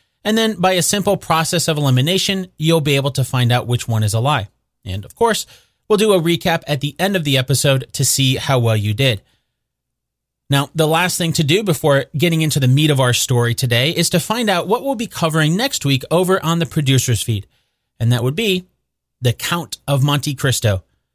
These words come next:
That's a longtime favorite film of mine, so I must admit it was kind of an excuse to watch it again. I hadn't seen it in a while,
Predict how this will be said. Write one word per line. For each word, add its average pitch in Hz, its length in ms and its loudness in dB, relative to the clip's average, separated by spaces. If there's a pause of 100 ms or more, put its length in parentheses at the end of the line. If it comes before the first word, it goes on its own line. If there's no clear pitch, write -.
(460)
That's 269 160 -4
a 165 220 2
longtime 165 640 0
favorite 143 340 0
film 156 260 2
of 123 140 4
mine, 107 300 2
so 131 400 2
I 139 80 -2
must 147 320 0
admit 127 340 2
it 135 60 -6
was 120 160 -2
kind 131 200 -2
of 120 60 0
an 120 80 0
excuse - 460 -2
to 131 100 0
watch 120 300 -2
it 123 60 -2
again. 123 220 -2
I 185 60 -2
hadn't 117 300 -2
seen 127 180 -4
it 123 60 0
in 117 80 0
a 123 40 2
while, 143 300 -2